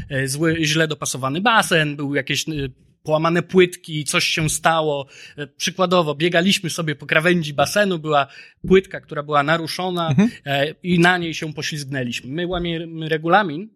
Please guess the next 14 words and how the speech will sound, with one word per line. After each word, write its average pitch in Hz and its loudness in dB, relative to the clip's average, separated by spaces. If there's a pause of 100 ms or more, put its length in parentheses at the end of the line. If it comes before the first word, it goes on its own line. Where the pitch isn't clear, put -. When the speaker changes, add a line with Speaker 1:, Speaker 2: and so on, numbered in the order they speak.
(140)
Speaker 2:
Bo 123 2
biegamy. 104 4
Speaker 1:
bo 143 -6
biegamy, 160 2
ale 185 2
płytka 185 -2
też 170 -4
była 165 -2
naruszona 165 0
i 151 -4
na 151 -2
niej 156 -2
się 151 -4
poślizgnęliśmy. 127 -8